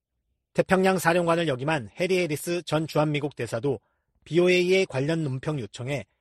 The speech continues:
만약 북한이 미국 본토나 괌, 한국이나 일본을 핵무기나 대륙간 탄도미사일, 아이씨비엠 등으로 공격한다면 그것은 곧 정권의 종말을 의미한다고 답했습니다.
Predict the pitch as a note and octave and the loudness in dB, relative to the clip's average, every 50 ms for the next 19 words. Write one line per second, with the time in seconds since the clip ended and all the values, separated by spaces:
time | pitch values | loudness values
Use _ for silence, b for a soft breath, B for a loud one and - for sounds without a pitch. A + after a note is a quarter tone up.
0 | _ _ _ - - C3+ C#3+ E3+ F3+ E3+ _ _ _ _ _ - C3+ - D#3+ D#3 | _ _ _ -6 -2 0 2 2 2 2 _ _ _ _ _ -18 -10 -4 -2 -2
1 | D#3+ F3 F3 E3 _ _ _ - - D3 D#3+ F#3+ E3 _ - C#3+ D#3 D#3 - D#3+ | -2 -2 -4 -6 _ _ _ -8 -4 -2 -2 -4 -4 _ -2 -2 0 0 -2 -2
2 | E3 E3 D#3+ D#3 - - C3 B2+ A#2+ G2 F2+ _ _ _ _ _ - D#3+ F3+ F3 | 0 0 0 0 0 0 0 0 0 -2 -8 _ _ _ _ _ -6 -6 -4 -4
3 | F3 F#3 G3 G3+ F#3 D3 C#3+ C#3+ D#3+ E3+ F3+ E3 C#3+ - F3+ G3 F#3+ F#3 F3 F3 | -2 -2 0 0 0 0 0 0 0 0 0 -2 -2 -4 -4 -2 -2 -2 -2 -2
4 | F3+ F3+ - - C3 D3+ - - E3+ E3 D3+ - E3+ E3+ E3+ D#3+ D3+ C3 - B2 | -4 -4 -2 -4 -6 -4 -2 -4 -4 -4 -4 -6 -6 -4 -4 -4 -4 -4 -4 -4
5 | B2+ B2 G#2 - _ _ _ _ _ _ - - D#3+ E3 - G3 F3+ F3+ F3 F3+ | -4 -4 -6 -10 _ _ _ _ _ _ -4 -2 -2 0 0 -2 0 0 0 0
6 | F3 D#3 D#3 D#3 E3 C#3+ - C#3 C3+ C#3+ D3 - - A#2+ A2 A2+ B2 D#3 E3 A#2+ | 0 0 -2 0 -2 -2 -4 -4 -4 -4 -4 -4 -6 -10 -8 -6 -4 -4 -4 -6
7 | G#2 _ _ _ _ _ _ _ - D3 F3 E3 - G#3 F#3 D3+ E3+ E3+ - _ | -8 _ _ _ _ _ _ _ 2 2 2 2 2 -2 -2 -2 -2 -4 -4 _
8 | _ _ _ _ - - D3+ D#3 D3+ - F3 F#3 F#3 F#3 - - C3+ C#3 C3+ D3 | _ _ _ _ -12 -6 -4 -4 -2 -2 -2 0 0 -2 -2 -4 -4 -2 0 0
9 | F3 E3 C3 B2 C3 C#3 C3+ C3 C#3+ D#3 E3+ - - - - - B2 - - A#2+ | 0 0 -2 -2 -4 -4 -4 -2 -2 -4 -4 -6 -10 -14 -10 -10 -10 -10 -10 -12
10 | G#2+ G#2 A#2+ A#2 - | -10 -8 -8 -10 -10